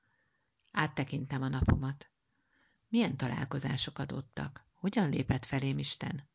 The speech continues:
Miben éreztem a jelenlétét? Hol éreztem magam megajándékozva?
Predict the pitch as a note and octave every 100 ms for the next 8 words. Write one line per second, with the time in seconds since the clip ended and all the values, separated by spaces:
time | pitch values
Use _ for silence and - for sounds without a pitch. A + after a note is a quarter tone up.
0 | _ _ _ _ _ _ _ - A3+ A3
1 | E3 C#3 C#3 - D3 C#3 C#3 C3 B2+ B2+
2 | - - - C#3 - _ _ _ _ _
3 | _ _ _ _ _ _ _ - A3+ G#3+
4 | C3+ C#3 D3 D3 D3 C#3 C#3+ D3 C#3+ C3+
5 | B2+ B2+ - - D3+ - - C#3